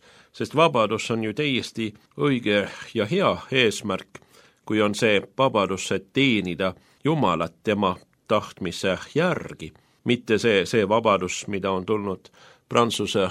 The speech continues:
revolutsioonist ja et mina saaksin ennast kehtestada Jumala üle. Et, äh, kindla peal on, on see õige ja hea, kui me mõistame see, kui see täiuslik, äh, vabadus, mida on Jumala lastele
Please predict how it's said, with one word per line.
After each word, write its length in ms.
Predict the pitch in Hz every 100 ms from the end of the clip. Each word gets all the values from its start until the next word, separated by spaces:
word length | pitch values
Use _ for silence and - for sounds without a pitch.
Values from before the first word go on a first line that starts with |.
| - 98
revolutsioonist 920 | 101 95 101 165 151 104 90 - -
ja 180 | 101 92 _ - - -
et 120 | - 117
mina 280 | 117 101
saaksin 440 | 87 90 85 92 92
ennast 300 | 92 92 -
kehtestada 680 | 110 - 95 - 101 95 90 _ _ _ _ -
Jumala 520 | 110 101 90 87 85 - - -
üle. 320 | - 107 80 - _ _ _ _ _ -
Et, 540 | 101 101 98 _ - 104
äh, 360 | 101 98 98 _ _ _ _ _
kindla 300 | 151 165 107
peal 320 | 180 180 90 - -
on, 160 | 101 -
on 160 | 113
see 120 | 117
õige 320 | 131 120 92 95
ja 40 |
hea, 200 | 156 110 - - _ _
kui 220 | - 110
me 240 | 101 101 95 -
mõistame 500 | 120 117 - 98 95
see, 220 | 92 104 -
kui 200 | 90 87
see 200 | 98 - _ _ _
täiuslik, 640 | 131 123 92 82 82 82 - 95
äh, 160 | 82 - -
vabadus, 600 | 98 85 82 80 - -
mida 240 | - 90 90
on 200 | 85 85 - - _ 123
Jumala 380 | 113 90 80
lastele 520 | 80 80 - 87 76